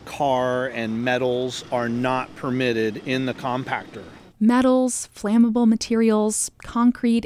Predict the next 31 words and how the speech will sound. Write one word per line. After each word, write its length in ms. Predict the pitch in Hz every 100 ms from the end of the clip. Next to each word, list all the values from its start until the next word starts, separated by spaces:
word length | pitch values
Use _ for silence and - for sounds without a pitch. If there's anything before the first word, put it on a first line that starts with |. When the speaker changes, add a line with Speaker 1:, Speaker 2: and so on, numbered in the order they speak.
| -
Speaker 2:
and 420 | 185 185 185 185
other 220 | 190 247
hazardous 520 | 196 190 180 180 170
materials 560 | 180 - 175 175 165 - -
aren't 220 | 240 -
permitted 380 | 240 214 196 175
in 100 | 175
the 40 |
compactor. 800 | - - 214 - - - 98 - - - - - _ -
It's 200 | 277 -
an 60 | 392
expensive 540 | - - 285 311 330
piece 160 | - 214
of 60 | -
equipment. 680 | - - - 160 - - - _ _ 247
Including 440 | 202 - 311 311
installation 720 | 262 - 220 208 226 - 233 208
and 140 | 180
shipping 420 | - 277 262 233
from 220 | 208 175 -
Oregon, 560 | 254 240 175 156 202 -
the 80 | 226
new 120 | 277
system 420 | - 302 - 254
cost 380 | 247 233 233 -
the 60 | 208
city 360 | - 240 233
around 460 | 208 - 208 269 370
three 260 | - 202 226
million 340 | 202 170 151
dollars. 560 | 160 202 190 117 -